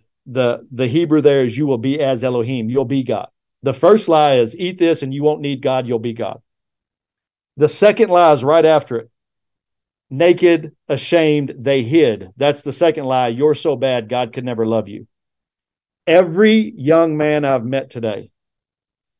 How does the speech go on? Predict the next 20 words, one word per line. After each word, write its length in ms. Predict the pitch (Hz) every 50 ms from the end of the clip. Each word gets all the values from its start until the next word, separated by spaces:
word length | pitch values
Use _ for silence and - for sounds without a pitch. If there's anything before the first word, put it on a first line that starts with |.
| _ _ -
is 200 | 156 143 113 120
living 380 | 135 151 165 160 151 143 139
between 420 | 127 123 117 - 147 147 135 127 120
those 260 | 131 135 139 135 -
two 160 | - 143 131
lies. 500 | 123 117 113 110 107 101 95 92 - - _ _
"You're 280 | 123 117 151 170 165
so 220 | 156 - 175 165 156
good, 300 | 123 147 170 165 139 135
you 100 | 156 156
don't 200 | 156 151 151 143
need 240 | 147 160 170 135
God," 420 | 127 165 170 180 185 196 220 208 120
which 180 | 120 127 -
is 100 | 135 117
what 180 | 113 139 139 143
the 80 | 139 117
world's 380 | 113 127 143 151 160 156 -
telling 300 | - 156 165 165 165 170
them. 220 | 175 214 226 226